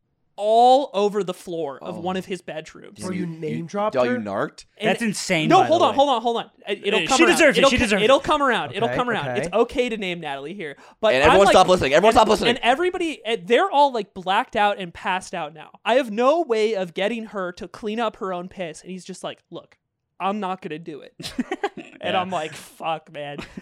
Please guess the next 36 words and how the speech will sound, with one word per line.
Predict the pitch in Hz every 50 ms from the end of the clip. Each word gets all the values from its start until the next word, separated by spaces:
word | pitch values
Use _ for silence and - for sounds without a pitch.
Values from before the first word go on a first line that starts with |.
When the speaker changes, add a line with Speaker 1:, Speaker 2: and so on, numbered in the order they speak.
| _ -
Speaker 1:
So | - - 240 214
I | 202 202 240 262
go, | 269 226 240 233 226 226 220 208 - _ - 285 - -
I, | - 175 208 233
like, | 233 226 226 233 196
go | - 202 190 196
to | 185
work. | 170 143 170 151 - _ -
Like, | - 190 185 -
I'm | - 196 214 240 277 269 240 208 175
willing | 202 214 233 226 226 220 196 170
to | - -
clean | - - - 214 208 208 196
up | 180 165 147 - -
my | 233 214 185 196
friend's, | - - 196 190 196 196 202 185 -
like, | 180 175 165 - _ _ _ _ _ - _ _ _ _ _ _ 190
just | - - 247 233 - - - _ _ _ _ _ _ _ _ 202 - _
bucket | 226 226 226 226 - 208 170 147
of | - 185 185
Speaker 2:
That's, | -
Speaker 1:
piss | - - 185 170 -
Speaker 2:
that's | - -
Speaker 1:
that | -
Speaker 2:
a | 160
Speaker 1:
is | 180
Speaker 2:
day | 190 202 113
Speaker 1:
on | 110
the | 104
Speaker 2:
one. | 92 87
Speaker 1:
floor. | 82 78 143 131 131
Speaker 2:
That's | 135 -
a | 95
day | 90 101 101
one, | 101 104 101 110
homie. | 107 101 92 85